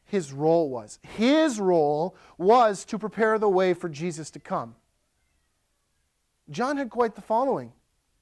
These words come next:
John had quite the following. Passing of the torch, talked about that. Essentially what happened was here John has this huge following and all of his followers are now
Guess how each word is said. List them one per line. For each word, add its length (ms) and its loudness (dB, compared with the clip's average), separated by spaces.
John 300 -4
had 140 -6
quite 240 -4
the 80 -16
following. 320 -2
Passing 460 0
of 120 2
the 80 -4
torch, 500 2
talked 260 -2
about 260 -2
that. 280 -2
Essentially 600 -2
what 240 0
happened 480 -6
was 200 -8
here 160 -4
John 300 -2
has 200 -4
this 180 -6
huge 200 -8
following 420 -4
and 80 -4
all 240 -2
of 80 -6
his 180 -10
followers 440 -2
are 80 -6
now 240 -6